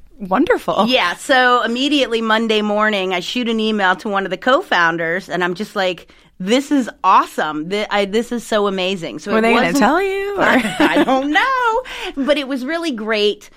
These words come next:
Speaker 2: to see kind of firsthand a small, you know, local business sort of putting their, their, their money where their mouth is. And so not just saying, "Hey,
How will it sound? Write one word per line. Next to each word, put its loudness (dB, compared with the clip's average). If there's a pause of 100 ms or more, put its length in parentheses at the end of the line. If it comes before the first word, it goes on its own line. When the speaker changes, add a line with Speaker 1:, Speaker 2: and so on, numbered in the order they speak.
(280)
Speaker 2:
to -4
see -4
kind -4
of -12
firsthand -4
a -12
small, 0
you -6
know, -6
local -4
business -2 (300)
sort -4
of -6
putting 0
their, 0
their, -2 (280)
their -6
money -2
where -4
their -4
mouth -2
is. -12
And -2
so -4
not 0
just -10
saying, -4
"Hey, -2